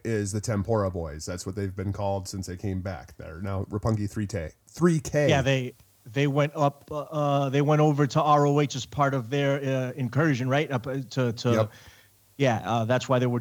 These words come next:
Speaker 2: that's what they were doing over at R O H. I like this team a lot. I also like the Young Bucks a ton. Um, they take a lot of criticism for being spot monkeys and, uh, and flippity flops, but I personally, I'm sorry, Ben Hameen. Uh, let me preface this by saying that Ben Hameen can beat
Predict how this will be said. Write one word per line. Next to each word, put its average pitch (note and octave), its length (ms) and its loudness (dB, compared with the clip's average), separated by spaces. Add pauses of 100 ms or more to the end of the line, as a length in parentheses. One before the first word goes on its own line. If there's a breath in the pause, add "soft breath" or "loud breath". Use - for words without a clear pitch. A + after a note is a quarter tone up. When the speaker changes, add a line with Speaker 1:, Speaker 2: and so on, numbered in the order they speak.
(120)
Speaker 2:
that's B2 160 -2
what B2 100 -4
they B2+ 60 0
were A#2+ 80 0
doing B2+ 220 4
over A#2+ 200 4
at A#2+ 120 0
R B2 200 4
O B2 120 4
H. C#3+ 180 2
I E3 80 2
like A3+ 200 2
this - 140 -2
team A3 220 0
a E3+ 100 4
lot. F3 320 2
I C#3+ 200 -2
also E3 400 -2
like D3+ 320 -2
the C#3+ 100 -2
Young C#3+ 260 2
Bucks C#3 360 -2
a B2+ 100 -4 (140)
ton. A#2+ 420 -2 (320 loud breath)
Um, D#3+ 420 4
they F3+ 220 -2
take G#3 220 0
a D#3+ 40 2
lot D#3+ 160 4
of C3+ 60 -4
criticism C#3 480 -2
for B2+ 100 -6
being C3 220 -2
spot C#3 300 0
monkeys C3 400 -4
and, B2+ 220 0
uh, B2 200 0
and A#2+ 280 0
flippity C3 320 0
flops, C3+ 440 2
but D#3 160 2 (380 loud breath)
I A3+ 240 6
personally, D3+ 640 -4
I'm C#3 120 -4
sorry, A2+ 320 0
Ben A2+ 220 -2
Hameen. B2+ 400 2 (260 loud breath)
Uh, D#3+ 200 4
let A3 120 4
me A#3 120 -2
preface F3+ 440 -2
this D#3+ 200 -4
by D#3 160 4
saying D#3 320 0
that C3+ 200 0
Ben E3 140 2
Hameen D3 360 0
can C3+ 160 -2
beat C#3 200 0